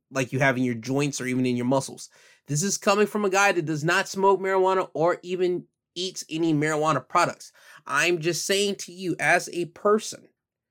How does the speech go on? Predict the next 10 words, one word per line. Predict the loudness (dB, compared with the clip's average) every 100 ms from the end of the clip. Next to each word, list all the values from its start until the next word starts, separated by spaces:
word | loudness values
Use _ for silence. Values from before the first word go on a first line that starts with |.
| _ 0
personally, | 2 2 0 -8 -10 -18 _ _ _ _
if | -6 -2 -2 -4
you | -10 -4 0 0 0
see | -6 -6 -2 0
that | 2 0
marijuana | 2 0 2 2 0
could | -2 0 0
help | 0 -2 -2 -4
you | -6 -4
out, | 0 2 0 -6